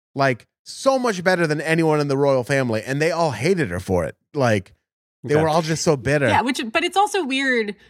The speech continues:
Speaker 3: 'cause she was known as the people's princess, and, like, for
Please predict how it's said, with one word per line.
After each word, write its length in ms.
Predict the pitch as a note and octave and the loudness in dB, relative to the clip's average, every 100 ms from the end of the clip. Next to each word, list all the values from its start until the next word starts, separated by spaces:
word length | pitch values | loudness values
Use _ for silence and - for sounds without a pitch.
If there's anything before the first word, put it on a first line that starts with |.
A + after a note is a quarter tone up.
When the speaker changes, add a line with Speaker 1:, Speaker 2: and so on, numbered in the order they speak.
| - | -6
Speaker 3:
'cause 140 | C4 | -4
she 80 | C#4 | -2
was 120 | B3+ A#3 | -2 -2
known 340 | A#3 A3+ C#4 | 0 0 -2
as 120 | D4 | -2
the 100 | B3 | -4
people's 380 | - A3+ G3+ F#3+ | -4 -4 -2 -4
princess, 840 | - G#3+ G3+ F3+ D3 C#3 E3+ - - | 0 -2 0 0 2 2 -2 -8 -8
and, 600 | G3 F#3+ F3 F3 E3+ E3 - - | -2 0 2 0 -4 -10 -14 -6
like, 240 | F#3+ F#3+ D3+ F#3+ _ | 2 2 0 -16 _
for 640 | - - D#4+ E4 D#4+ B3 | -20 -6 0 2 2 -2